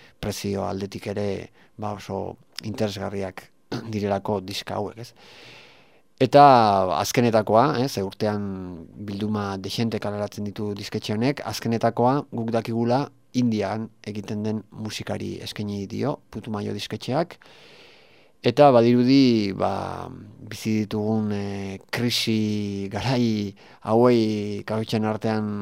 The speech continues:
aurre eginez, ba, disketxeak, eh, diskoak kaleratzen jarraitzeko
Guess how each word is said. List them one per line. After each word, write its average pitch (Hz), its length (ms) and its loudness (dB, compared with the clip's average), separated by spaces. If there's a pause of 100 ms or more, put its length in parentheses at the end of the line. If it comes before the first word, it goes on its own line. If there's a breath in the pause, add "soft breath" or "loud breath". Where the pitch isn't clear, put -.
(180)
aurre 117 420 2
eginez, 135 560 0
ba, 104 220 -4 (260)
disketxeak, 104 920 -4
eh, 98 100 -6
diskoak 104 400 -6
kaleratzen 101 560 -8
jarraitzeko 98 540 -10